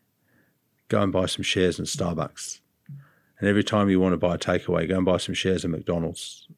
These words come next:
And, you know, and we linked his spending to, to the, the thing. And then, you know, I caught up with him. Well, we never,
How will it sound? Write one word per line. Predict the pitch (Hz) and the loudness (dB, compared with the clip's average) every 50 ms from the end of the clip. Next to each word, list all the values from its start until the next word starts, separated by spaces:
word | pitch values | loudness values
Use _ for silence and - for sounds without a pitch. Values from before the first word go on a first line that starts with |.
| _ _ - | _ _ -6
And, | 90 87 87 87 85 85 85 82 82 80 - - | -4 -2 -2 0 0 0 0 0 -2 -2 -4 -4
you | - 90 87 | -4 -4 -2
know, | 82 80 85 - _ - - - | -2 -2 -4 -6 _ -18 -12 -6
and | 92 90 | -4 -2
we | 90 90 80 | 0 0 0
linked | 92 95 98 104 101 - - - - | 0 2 2 2 2 2 -2 -4 -8
his | 95 - - | -6 -4 -4
spending | - - - 92 90 92 87 87 82 82 - | -6 0 0 2 2 2 2 0 0 -2 -4
to, | - - 95 87 87 82 78 73 - - _ _ _ _ _ _ _ _ _ _ _ _ _ _ _ _ _ _ _ _ _ _ _ _ _ - - | -2 0 2 2 2 2 0 -2 -4 -8 _ _ _ _ _ _ _ _ _ _ _ _ _ _ _ _ _ _ _ _ _ _ _ _ _ -10 -8
to | - - 98 90 87 | -2 0 0 2 2
the, | 82 87 87 87 85 82 78 - - _ - - - - - | 4 4 4 4 4 2 0 -4 -6 _ -16 -16 -16 -14 -12
the | - - | -10 -2
thing. | - 117 107 90 87 | 0 2 2 4 2
And | 85 87 | 2 2
then, | 90 87 87 87 85 76 - - - | 2 2 2 2 0 0 -2 -4 -4
you | 90 | -2
know, | 92 87 85 | -2 -2 -2
I | |
caught | - - - 107 | -4 -2 -2 0
up | 85 - | 0 0
with | - 85 85 | -2 -2 -2
him. | 85 82 82 85 - _ - - _ - - | -2 -2 -2 -4 -6 _ -20 -20 _ -10 -4
Well, | - - 90 80 76 - - 82 | 0 0 0 0 0 -2 -4 -2
we | 82 90 87 | -2 -2 0
never, | 85 82 76 73 69 | 0 -2 -4 -6 -8